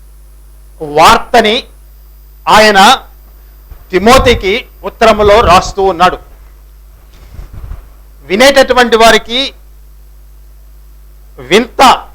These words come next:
గొలిపేటట్లు, "ఇది నిజమేనా?"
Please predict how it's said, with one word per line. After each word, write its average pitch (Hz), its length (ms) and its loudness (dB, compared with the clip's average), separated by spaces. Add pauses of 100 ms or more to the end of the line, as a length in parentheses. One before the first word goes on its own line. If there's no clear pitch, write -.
(1040)
గొలిపేటట్లు, 220 800 0 (1500)
"ఇది 240 180 -2
నిజమేనా?" 233 880 0